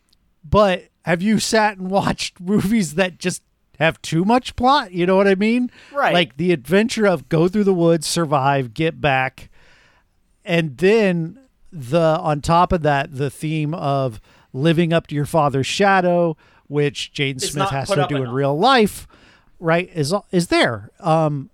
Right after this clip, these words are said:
Speaker 1: and there's a lot of, like, scenes even with just animals and their children,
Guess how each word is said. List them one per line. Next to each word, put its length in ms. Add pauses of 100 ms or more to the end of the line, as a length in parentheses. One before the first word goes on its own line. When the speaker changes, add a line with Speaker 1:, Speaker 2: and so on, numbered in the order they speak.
(180)
Speaker 1:
and 160
there's 180
a 40
lot 320
of, 120
like, 240
scenes 540
even 420 (340)
with 140
just 240 (140)
animals 640
and 300
their 140
children, 640